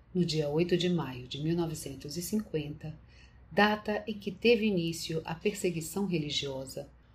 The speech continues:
quem ficou no seu lugar foi Teruaki Kawai, que mais tarde se tornou presidente da igreja. Sua principal tarefa era atender os chantagistas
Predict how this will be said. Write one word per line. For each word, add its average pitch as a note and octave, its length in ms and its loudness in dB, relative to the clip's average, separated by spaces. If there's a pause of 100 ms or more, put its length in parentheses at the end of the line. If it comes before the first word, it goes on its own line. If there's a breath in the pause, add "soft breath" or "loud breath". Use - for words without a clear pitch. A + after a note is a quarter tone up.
(140)
quem C#3+ 180 -6
ficou F#3+ 420 4
no A3+ 100 6
seu A3 200 4
lugar D#3 480 0
foi C#3+ 260 -6 (100)
Teruaki E3+ 680 4
Kawai, D#3+ 580 0 (480 soft breath)
que C4 120 0
mais C4+ 320 2
tarde D#3+ 520 0
se - 200 0
tornou D#3+ 500 4
presidente F3 760 0
da D3 180 -6
igreja. D3 580 -4 (960 loud breath)
Sua G3 380 4
principal D#3 540 -4
tarefa E3 600 0 (260 loud breath)
era C4 140 2
atender F3 520 6
os E3+ 200 0
chantagistas E3 1080 -2